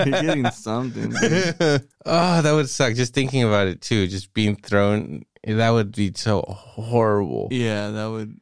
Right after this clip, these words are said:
Speaker 1: suck.
Speaker 2: And you, like, she does a really good job when she gets thrown in there
Speaker 1: Yeah.
Speaker 2: of, like, acting not, like, trying not to move 'cause she's on a fucking pit of
Speaker 1: What was the whole thing? I forget what they did for this. Like, they raised the floor. They put the floor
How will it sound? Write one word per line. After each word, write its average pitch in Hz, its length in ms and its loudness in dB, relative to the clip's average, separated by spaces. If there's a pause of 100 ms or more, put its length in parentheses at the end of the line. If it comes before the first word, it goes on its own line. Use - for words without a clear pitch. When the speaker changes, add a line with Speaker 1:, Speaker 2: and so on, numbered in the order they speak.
(140)
Speaker 1:
suck. - 400 -16 (720)
Speaker 2:
And 120 300 4
you, 131 160 4
like, 123 320 0
she 170 140 -2
does 196 180 2
a 160 80 4
really 135 220 4
good 104 180 2
job 98 400 2
when 104 180 2
she 127 140 -2
gets 117 220 0
thrown 113 320 4
in 104 180 4
there 92 340 2
Speaker 1:
Yeah. 113 220 -6
Speaker 2:
of, 95 100 -6
like, 95 220 -4
acting 110 480 2
not, 110 240 0
like, 110 240 0 (400)
trying 139 300 4
not 131 260 0
to 135 140 2
move 127 500 2
'cause 127 200 0
she's 120 220 0
on 123 220 2
a 110 60 -2
fucking 127 420 0
pit 139 220 0
of 113 200 0 (240)
Speaker 1:
What 160 280 0
was 196 180 0
the 190 120 -2
whole 180 200 -2
thing? 180 420 -6
I 156 80 -2
forget 170 320 -6
what 170 160 -6
they 160 140 -6
did 151 260 -8
for 156 160 -10
this. 151 400 -8
Like, 120 180 -10
they 127 120 -4
raised 131 320 -6
the 123 80 -12
floor. 117 500 -8
They 113 140 -10
put 131 220 -8
the 123 60 -8
floor 117 300 -10